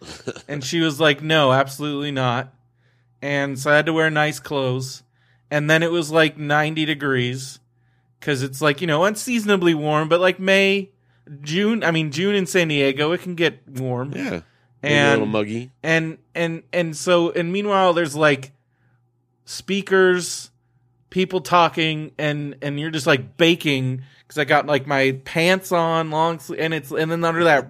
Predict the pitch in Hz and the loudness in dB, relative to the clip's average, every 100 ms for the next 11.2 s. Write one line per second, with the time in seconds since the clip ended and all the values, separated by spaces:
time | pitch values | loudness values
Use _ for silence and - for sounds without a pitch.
0 | 127 147 165 190 185 208 - 117 - - | -4 0 2 2 0 -6 -8 -14 -14 -20
1 | - - 151 151 170 190 - 175 196 208 | -10 -8 -4 -2 -2 -4 -2 0 2 2
2 | 190 156 - 175 180 185 165 180 202 - | 0 -2 0 2 2 0 2 2 0 -2
3 | 170 170 185 196 196 _ _ _ _ _ | 2 2 0 -4 -12 _ _ _ _ _
4 | _ _ _ _ - 113 95 117 135 131 | _ _ _ _ -2 0 0 0 0 0
5 | 120 123 120 147 127 120 120 127 131 - | 0 2 2 2 2 2 4 4 4 0
6 | 170 131 120 123 127 123 117 113 110 113 | 0 0 0 -6 -6 -4 -2 0 0 2
7 | 170 120 - - - _ _ _ _ _ | 4 2 -2 -18 -20 _ _ _ _ _
8 | _ _ - 175 135 104 - - _ _ | _ _ -4 2 2 0 -10 -20 _ _
9 | _ _ _ _ _ _ _ _ _ _ | _ _ _ _ _ _ _ _ _ _
10 | _ _ _ _ _ _ _ _ - 90 | _ _ _ _ _ _ _ _ -6 0
11 | 82 | 0